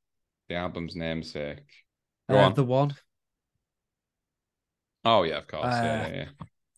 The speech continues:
Speaker 2: uh, that, that song can make me cry anyway. Let alone, I'm glad he
Speaker 1: Yeah.
Speaker 2: didn't do a live version of it. I'd have just been a puddle on the floor.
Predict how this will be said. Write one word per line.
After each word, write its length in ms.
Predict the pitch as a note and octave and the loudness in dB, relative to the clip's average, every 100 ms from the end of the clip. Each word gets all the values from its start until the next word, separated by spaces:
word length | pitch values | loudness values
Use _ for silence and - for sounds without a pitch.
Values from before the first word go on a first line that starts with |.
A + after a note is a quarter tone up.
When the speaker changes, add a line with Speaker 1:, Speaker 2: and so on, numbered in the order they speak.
| _ _ _ _ _ _ _ _ _ _ A#2+ | _ _ _ _ _ _ _ _ _ _ -2
Speaker 2:
uh, 220 | A#2+ A#2 _ _ _ _ _ E3+ | -2 -2 _ _ _ _ _ 4
that, 160 | F3+ F3 | 4 4
that 260 | G3 G#3 | 2 2
song 260 | - F3 D#3 | 2 0 0
can 160 | D#3+ D3 | 0 2
make 200 | D3+ C#3+ | 0 -2
me 100 | C3 | -2
cry 300 | C#3+ B2+ B2+ | 2 2 2
anyway. 480 | A#2+ G#2 F2 D#2+ _ _ _ _ _ _ _ _ _ | 0 -4 -6 -10 _ _ _ _ _ _ _ _ _
Let 220 | C3+ D3 C#3+ | 2 4 6
alone, 360 | D3+ C#3 C3 | 6 6 6
I'm 140 | B2+ D3+ | 2 4
glad 280 | D#3+ E3+ | 6 6
he 60 | E3 | 6
Speaker 1:
Yeah. 60 | C#3+ | 4
Speaker 2:
didn't 220 | C#3+ B2+ | 2 2
do 160 | C3 | -2
a 20 | B2 | 0
live 240 | A#2 A2 | -2 -4
version 340 | A2+ G#2+ - G#2+ | -6 -8 -8 -8
of 100 | G2 | -6
it. 40 | |
I'd 140 | G#2 A2 | -4 -4
have 80 | |
just 180 | A2 A2 | -4 -4
been 140 | A2+ G2+ | -6 -6
a 40 | |
puddle 400 | - - G2+ G2 | -8 -8 -4 -4
on 100 | F2+ | -4
the 60 | F2+ | -8
floor. 400 | - G2+ F2+ | -8 -6 -8